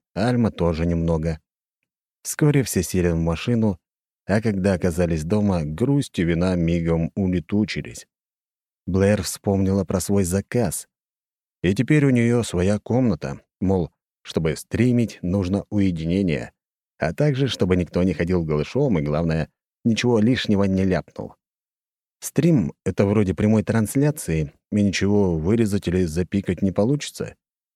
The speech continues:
Даже представить не могу, что она там будет стримить.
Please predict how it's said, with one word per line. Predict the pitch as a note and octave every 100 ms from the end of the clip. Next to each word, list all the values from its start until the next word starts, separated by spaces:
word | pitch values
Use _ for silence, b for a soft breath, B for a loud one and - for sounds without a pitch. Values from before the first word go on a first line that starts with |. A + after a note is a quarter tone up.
| _ _ _ _ _ -
Даже | F2 E2+ F2+
представить | F#2+ F2+ - F#2 D#2
не | D#2
могу, | D#2+ D#2 D#2 C#2+ _ _ _
что | - -
она | F#2 F2+
там | F2+ F2+
будет | F2 E2
стримить. | - F#2 C#2 C2+